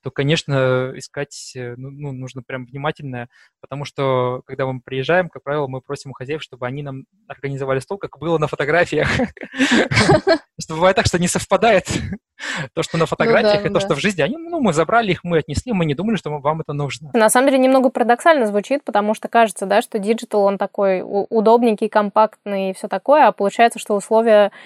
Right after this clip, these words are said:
Speaker 2: нужны даже более строгие, чем для традиционного рисования.
Speaker 1: Конечно, так т-, да бе-, да вообще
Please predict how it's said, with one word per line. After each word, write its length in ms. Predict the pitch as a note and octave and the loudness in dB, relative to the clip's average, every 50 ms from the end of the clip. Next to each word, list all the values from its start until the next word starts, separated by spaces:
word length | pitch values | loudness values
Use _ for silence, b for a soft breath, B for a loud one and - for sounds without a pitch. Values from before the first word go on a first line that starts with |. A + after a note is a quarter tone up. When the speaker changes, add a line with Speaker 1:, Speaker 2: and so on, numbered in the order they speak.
| B B - | B B -6
Speaker 2:
нужны 220 | G#3 G3 G#3 A3+ | -4 -2 0 4
даже 200 | A3 A3 G3+ G#3 | 4 4 4 4
более 280 | G3+ G#3+ G#3+ G#3 G#3 G3+ | 4 2 4 4 4 2
строгие, 520 | - - - G#3+ A3 A#3 A3+ A#3 G#3+ G3+ F#3+ | 2 0 0 2 2 2 2 2 0 0 0
чем 280 | - - G#3 G3+ G3+ | -2 -4 -4 -4 -4
для 380 | G3 G3 G3 G3 G3 G3 G3 G3 | -6 -2 -2 -2 0 0 -2 -4
традиционного 520 | - - G#3 G3+ - - G#3+ G#3 G3 F#3+ F#3+ | -4 -6 -8 -8 -6 -4 -4 -4 -4 -4 -8
рисования. 480 | - - - - G#3 G3+ G3 G3+ A3 - | -8 -10 -14 -12 -12 -12 -12 -14 -14 -10
Speaker 1:
Конечно, 520 | - D#3 D#3 D3 D3+ D3 C#3 - - B2+ | -6 -4 -2 0 0 0 -2 -4 -8 -10
так 180 | A#2 C3+ C3 - | -12 -10 -12 -12
т-, 100 | - - - _ _ - | -12 -18 -20 _ _ -8
да 80 | C3+ C3 B2 - - - | -8 -8 -8 -10 -18 -14
бе-, 120 | E3 D#3+ _ _ _ - | -14 -14 _ _ _ -6
да 80 | - C#3+ | -2 0
вообще 400 | C#3+ D3+ D3+ - - - C3 A#2+ | 0 0 0 0 0 0 -2 -2